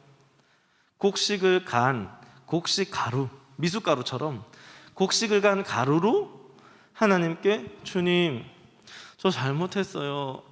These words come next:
용서해 주세요." 가지고 오면 하나님이,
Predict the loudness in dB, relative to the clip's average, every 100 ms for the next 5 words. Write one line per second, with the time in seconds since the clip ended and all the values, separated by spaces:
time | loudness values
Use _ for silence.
0 | -20 -18 -16 -2 2 2 4 4 4 0
1 | -2 -2 0 -2 -4 -8 -12 -18 -20 _
2 | _ _ _ _ _ _ _ _ _ _
3 | _ _ _ -4 -2 0 0 2 0 -2
4 | -10 -20 -20 _ 2 4 4 4 2